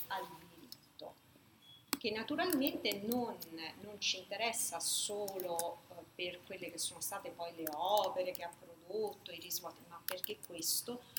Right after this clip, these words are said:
ha avuto proprio incidenza su quello che doveva essere il diritto vigente, la creazione di nuovi diritti sempre nella cornice di questo complesso sistema del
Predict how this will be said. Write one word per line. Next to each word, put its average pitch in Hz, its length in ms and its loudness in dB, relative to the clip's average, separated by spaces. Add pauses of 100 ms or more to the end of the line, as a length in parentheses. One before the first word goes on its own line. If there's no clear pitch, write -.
ha 175 100 -4
avuto 180 360 -2
proprio 175 380 -6 (160)
incidenza 180 920 -2
su - 260 -4
quello 240 220 -2
che - 140 -6
doveva 185 380 0
essere 202 360 -2
il 170 120 -10 (180)
diritto 185 680 0
vigente, - 920 -4 (720)
la 185 120 0
creazione 185 800 4
di 180 220 -6
nuovi 269 680 8
diritti 277 800 0
sempre 269 1040 4 (100)
nella 190 320 -2
cornice 233 880 4
di - 100 -10
questo - 440 2
complesso 220 1080 2
sistema 196 920 2
del 160 160 -14